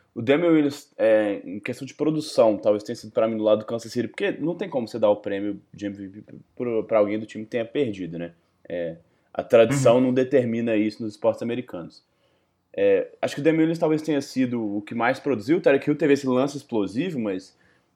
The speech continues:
Speaker 1: ele até foi menos acionado, assim, do que o Damian Williams. O Damian Williams o tempo todo participando, correndo com a bola, recebendo passes. Inclusive recebeu um passe pro touchdown e correu pra outro, né? Então acho que isso conta muito também, né? Mas a narrativa toda encaminha tudo, assim, pro, pro Patrick Mahomes. É o que a gente sempre fala sobre prêmios, né?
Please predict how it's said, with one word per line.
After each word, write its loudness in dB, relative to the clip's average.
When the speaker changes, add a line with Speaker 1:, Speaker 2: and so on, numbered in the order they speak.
Speaker 1:
ele -2
até 0
foi -4
menos -2
acionado, -2
assim, -6
do -12
que -8
o -4
Damian -4
Williams. -6
O -8
Damian 0
Williams -6
o -20
tempo -6
todo -4
participando, -6
correndo -10
com -6
a 0
bola, 2
recebendo -8
passes. 0
Inclusive -4
recebeu 2
um -2
passe 4
pro -10
touchdown -4
e -6
correu -2
pra 0
outro, -2
né? -6
Então -8
acho -12
que -20
isso -20
conta -6
muito -8
também, -10
né? -14
Mas 2
a 4
narrativa 2
toda 0
encaminha 0
tudo, -2
assim, -6
pro, -6
pro -12
Patrick -2
Mahomes. -6
É 2
o -2
que 0
a -2
gente -6
sempre -4
fala 0
sobre -4
prêmios, -4
né? -10